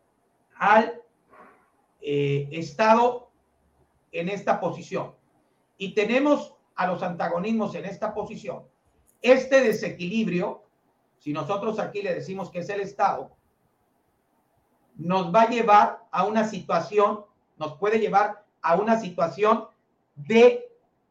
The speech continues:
eh, dictatorial. Demasiado poder en el Estado implicaría trasladarnos,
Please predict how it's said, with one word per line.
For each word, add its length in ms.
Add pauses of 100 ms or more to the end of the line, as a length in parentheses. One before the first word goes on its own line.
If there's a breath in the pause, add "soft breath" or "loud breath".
(260)
eh, 380
dictatorial. 960 (1600)
Demasiado 720
poder 380
en 140
el 120
Estado 720 (1000)
implicaría 1080 (1300)
trasladarnos, 920